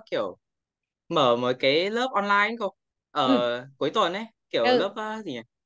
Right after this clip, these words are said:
Speaker 2: Bổ trợ.
Speaker 1: Lớp bổ sung cô, kiểu vậy.
Speaker 2: <laughs>
Speaker 1: Nhớ em, em có tham gia.
Speaker 2: Ừ. Nhà, nhà cô thì, à, luôn luôn có, ngoài chương trình tiêu chuẩn thì sẽ có các chương trình bổ trợ cuối tuần hoặc là trong tuần dựa vào cái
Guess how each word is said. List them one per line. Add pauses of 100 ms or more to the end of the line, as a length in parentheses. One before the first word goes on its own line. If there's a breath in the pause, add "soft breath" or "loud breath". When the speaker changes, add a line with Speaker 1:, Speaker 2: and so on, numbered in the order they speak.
(400)
Speaker 2:
Bổ
trợ.
Speaker 1:
Lớp
bổ
sung
cô, (100)
kiểu
vậy.
Speaker 2:
<laughs>
Speaker 1:
Nhớ
em,
em
có
tham
gia. (540)
Speaker 2:
Ừ. (1600 soft breath)
Nhà, (100)
nhà
cô
thì,
à,
luôn
luôn
có,
ngoài
chương
trình
tiêu
chuẩn
thì
sẽ
có
các
chương
trình
bổ
trợ
cuối
tuần (320 loud breath)
hoặc
là
trong
tuần (120)
dựa
vào
cái